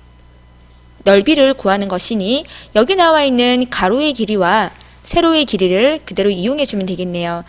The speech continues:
각은 직각이므로 이십 센티는 가로의 길이, 칠 센티를 세로의 길이로 나타내면 될 것 같고요. 이렇게 가로가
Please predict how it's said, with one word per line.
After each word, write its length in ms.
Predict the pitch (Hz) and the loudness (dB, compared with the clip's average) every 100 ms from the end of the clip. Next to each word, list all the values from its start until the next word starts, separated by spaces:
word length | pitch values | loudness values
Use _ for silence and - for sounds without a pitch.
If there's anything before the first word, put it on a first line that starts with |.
| - - - - | -20 -20 -20 -4
각은 520 | - 226 311 330 370 | 2 4 6 4 2
직각이므로 960 | - - - 233 202 190 185 196 294 349 - - _ - | -4 -4 0 0 0 -2 0 4 4 2 -6 -20 _ -6
이십 220 | 190 247 | -6 -2
센티는 640 | 247 233 214 208 269 339 - | -4 -2 -2 0 -2 -4 -8
가로의 380 | - 190 196 185 | -4 -2 -2 -2
길이, 480 | 180 180 247 320 - - | -4 -4 -4 -4 -8 -8
칠 160 | 302 | -8
센티를 540 | - 269 240 226 311 220 | -2 -4 -2 -4 -2 -2
세로의 440 | - 349 349 349 | 0 0 0 0
길이로 380 | - 190 208 262 | -2 -4 0 0
나타내면 400 | 240 - 220 208 | -2 -6 -6 -6
될 140 | 180 | -6
것 100 | 185 | -6
같고요. 560 | 196 170 226 190 214 330 - - - | -6 -6 -4 0 2 0 -4 -20 -8
이렇게 560 | 202 208 - 202 294 320 - - - - - | -6 -4 -2 2 2 0 -12 -20 -20 -20 -12
가로가 680 | - 190 220 190 190 226 | 2 2 2 2 4 4